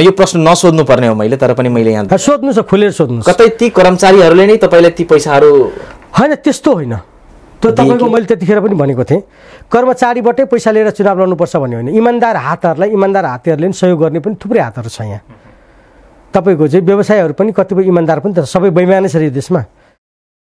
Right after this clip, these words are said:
Speaker 2: कर्मचारी सबै बेइमानी त छैन नि।
Speaker 1: छैन, छैन।
Speaker 2: होइन,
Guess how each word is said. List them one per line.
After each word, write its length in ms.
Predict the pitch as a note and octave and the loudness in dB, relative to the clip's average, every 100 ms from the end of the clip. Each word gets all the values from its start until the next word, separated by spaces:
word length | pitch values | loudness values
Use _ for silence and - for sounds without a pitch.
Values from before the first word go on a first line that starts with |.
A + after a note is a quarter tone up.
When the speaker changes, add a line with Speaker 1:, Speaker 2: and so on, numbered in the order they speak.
| - | -2
Speaker 2:
कर्मचारी 420 | A#3 B3 A#3 A#3 | 0 0 -2 -4
सबै 200 | G#3 A#3 | 0 0
बेइमानी 380 | E3+ G3+ G3+ G3+ | 2 0 0 0
त 80 | G#3 | -2
छैन 260 | - D3+ D#3 | -4 -4 -4
नि। 40 | |
Speaker 1:
छैन, 260 | B2 B2 F2+ | -2 -4 -6
छैन। 220 | - - - | -10 -18 -6
Speaker 2:
होइन, 160 | C3 | -2